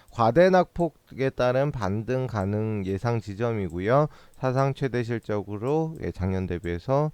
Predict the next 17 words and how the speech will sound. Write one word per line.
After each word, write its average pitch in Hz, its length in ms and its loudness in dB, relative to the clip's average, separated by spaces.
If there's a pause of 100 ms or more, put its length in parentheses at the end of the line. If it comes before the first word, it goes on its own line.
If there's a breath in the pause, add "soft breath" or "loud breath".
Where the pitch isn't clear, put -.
(140)
아니, 85 160 -6
재작년 98 400 -2
대비해서 90 320 -4
오십 95 240 -4
프로가 107 220 -2
증가했다. 101 540 0
이건 104 260 2
뭐 131 100 0 (300 loud breath)
중요한 170 520 8
건 185 160 6
아니고, 120 560 4
예, 110 140 2
신재생-, 170 600 4 (200)
아니, 208 180 2
신규 180 520 2
상장 160 380 4
종목인데, 127 920 2